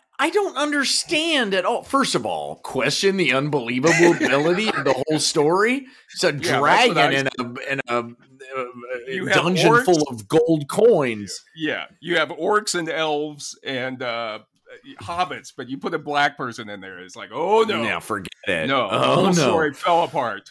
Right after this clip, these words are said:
Speaker 2: Whole story fell apart.
Speaker 1: Well, now, okay, so that's based on the movies, right? 'Cause there were no black people in the people of color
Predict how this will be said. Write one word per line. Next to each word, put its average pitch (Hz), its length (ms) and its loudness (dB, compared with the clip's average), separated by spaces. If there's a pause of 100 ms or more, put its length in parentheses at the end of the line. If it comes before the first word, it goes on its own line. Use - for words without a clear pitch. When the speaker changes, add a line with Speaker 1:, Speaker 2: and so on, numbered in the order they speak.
(220)
Speaker 2:
Whole 170 260 -6
story 113 380 -12
fell - 320 -20
apart. 247 180 -8
Speaker 1:
Well, 330 340 -2 (180)
now, 320 520 0 (180)
okay, 262 280 -2
so 262 240 0
that's 302 400 2
based 202 400 0
on 175 140 -2
the 160 80 0
movies, 165 680 2
right? 143 340 0
'Cause 156 200 -4
there 151 140 0
were 147 140 -2
no 165 340 6
black 139 540 -2
people 127 560 -2
in 117 340 -4
the 107 500 -4
people 120 300 -4
of 101 120 -6
color 104 540 -2